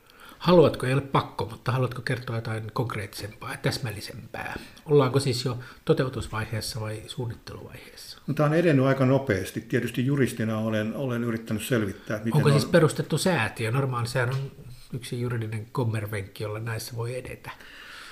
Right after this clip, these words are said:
Speaker 2: Yritin päästä tässä eteenpäin mahdollisimman vähän byrokraattisin keinoin, ja sitten asiantuntijoiden kanssa pidin palaveria ja vaihdoin ajatuksia. Myös verohallinnon kanssa olen sitten vaihtanut ajatuksia. Tämä on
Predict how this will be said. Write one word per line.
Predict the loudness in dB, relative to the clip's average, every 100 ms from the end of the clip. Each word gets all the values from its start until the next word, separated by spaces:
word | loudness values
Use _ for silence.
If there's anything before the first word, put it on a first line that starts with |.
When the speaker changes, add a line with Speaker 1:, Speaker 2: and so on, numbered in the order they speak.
| -2
Speaker 2:
Yritin | 6 6 6 6
päästä | 6 6 2
tässä | -2 -4 0 0
eteenpäin | 2 0 0 0
mahdollisimman | 0 -2 -4 -4 -4 -4 -4
vähän | -4 -4 -4 -8 -18 -20 -6
byrokraattisin | -2 -2 -2 -6 -6 -6 -6
keinoin, | 2 6 6 4 -2 -4
ja | -4 -6 -8 -12 -18 -18 -10
sitten | -10 -6 -4 -4
asiantuntijoiden | -6 -4 -2 -2 -4 -4 -6 -6 -4
kanssa | -2 -4 -4 -6 -6 -14 -18 -16 -16 -6
pidin | -4 -2
palaveria | 2 2 2 0
ja | 0
vaihdoin | 0 -2 -2
ajatuksia. | 0 0 0 -4 -8 -6 -4
Myös | -4 0
verohallinnon | 2 2 -2 -4 -4 -4 -6
kanssa | -6 -6 -6
olen | -8 -8
sitten | -12 -12 -10
vaihtanut | -10 -10 -10 -8
ajatuksia. | -8 -10 -12 -12 -10 -6
Tämä | -4
on | -4